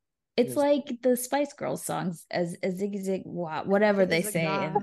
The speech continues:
Speaker 3: god.
Speaker 1: and, like, what
Speaker 3: <laughs>
Speaker 1: is this?
Speaker 2: I mean,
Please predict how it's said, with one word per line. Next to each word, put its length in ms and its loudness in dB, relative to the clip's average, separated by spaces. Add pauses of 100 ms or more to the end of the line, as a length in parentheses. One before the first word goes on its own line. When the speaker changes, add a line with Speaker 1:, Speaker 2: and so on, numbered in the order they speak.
Speaker 3:
god. 200 0 (340)
Speaker 1:
and, 440 -2
like, 280 2
what 200 4
Speaker 3:
<laughs> 0 -
Speaker 1:
is 220 2
this? 640 -8
Speaker 2:
I 60 6
mean, 300 4